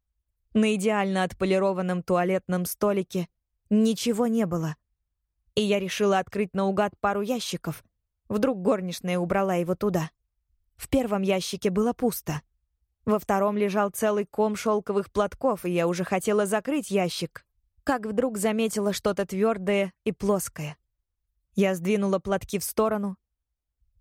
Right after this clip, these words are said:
и застыла от изумления. Под ними лежал пистолет.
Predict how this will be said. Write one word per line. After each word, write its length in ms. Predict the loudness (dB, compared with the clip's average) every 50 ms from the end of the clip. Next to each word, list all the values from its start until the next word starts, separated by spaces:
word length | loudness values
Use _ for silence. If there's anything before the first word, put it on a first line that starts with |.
| _
и 120 | 2 2 2
застыла 680 | 2 2 0 -2 -2 -2 0 2 2 2 2 2 0
от 120 | 0 -2
изумления. 800 | -2 0 2 2 2 2 2 2 2 2 0 0 -2 -2 -4 -6 _ _ _ _ _ _ _ _ _ _ _ _ _ _ _ _ _ _ _ _ _ 0
Под 240 | 0 0 0 0
ними 300 | 0 0 2 2 2 2
лежал 440 | 2 2 2 2 2 0 0 0 -2
пистолет. 680 | -4 -8 -8 -6 -4 -2 -2 -2 -2 -4 -8 -12 -18 -20